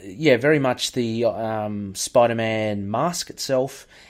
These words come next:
and, uh, the, the awesome, I think the awesome chest, uh, chest design and the arms. Um, there's a bit of Declan Shalvey in there with the design of, um, the, like, the plates on his arms.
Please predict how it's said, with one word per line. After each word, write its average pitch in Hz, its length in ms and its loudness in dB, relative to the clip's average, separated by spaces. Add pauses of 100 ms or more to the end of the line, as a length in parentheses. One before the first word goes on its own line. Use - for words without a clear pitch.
(140)
and, 117 400 0
uh, 107 400 4
the, 107 360 -2
the 120 160 -4
awesome, 147 520 0
I 110 60 -8
think 110 180 -8
the 110 120 -4
awesome 113 260 -2
chest, - 460 -2
uh, 101 340 -2 (280)
chest - 280 -10
design 107 480 -6
and 107 160 -6
the 107 100 -4
arms. 107 540 -6 (180)
Um, 90 340 -14 (240)
there's 170 120 0
a 190 60 4
bit 214 160 6
of 147 100 0
Declan 151 320 0
Shalvey 123 640 0 (340)
in 127 160 0
there 175 320 -2
with 127 160 -2
the 120 80 -4
design 113 420 -4
of, 107 240 -6
um, 104 480 -2
the, 107 680 -6 (240)
like, 110 160 -6
the - 80 -12
plates - 640 -4
on 131 140 -4
his 117 140 -2
arms. 175 560 -4